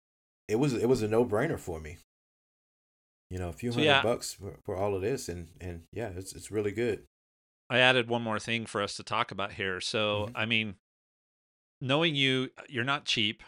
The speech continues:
Speaker 2: You're, you like to make sure that you're spending co-, spending money
Speaker 1: Right.
Speaker 2: appropriately.
Speaker 1: Right. I'm spending
Speaker 2: So
Speaker 1: consciously, yep.
Speaker 2: Synology's, Synology's probably what, double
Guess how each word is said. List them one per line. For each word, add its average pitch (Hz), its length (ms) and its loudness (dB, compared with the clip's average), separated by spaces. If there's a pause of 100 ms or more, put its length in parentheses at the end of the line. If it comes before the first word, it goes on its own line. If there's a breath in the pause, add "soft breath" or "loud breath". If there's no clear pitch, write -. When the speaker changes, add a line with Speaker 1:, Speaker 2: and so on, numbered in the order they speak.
(120)
Speaker 2:
You're, 107 300 -4 (340)
you 120 160 -8
like 117 240 -2
to 110 220 -6 (160)
make 110 180 -4
sure 117 220 0
that 110 180 0
you're 101 300 -4 (280)
spending 113 460 -4
co-, 104 260 0 (120)
spending 120 400 -4
money 113 220 -2
Speaker 1:
Right. 110 80 -2
Speaker 2:
appropriately. 95 720 -2
Speaker 1:
Right. 90 300 0 (180)
I'm 104 160 -6
spending 107 320 -4 (140)
Speaker 2:
So - 160 4
Speaker 1:
consciously, 131 200 6
yep. 151 100 6 (200)
Speaker 2:
Synology's, 147 320 2 (160)
Synology's 139 880 0
probably 117 300 2
what, 95 260 -4 (160)
double 117 400 -4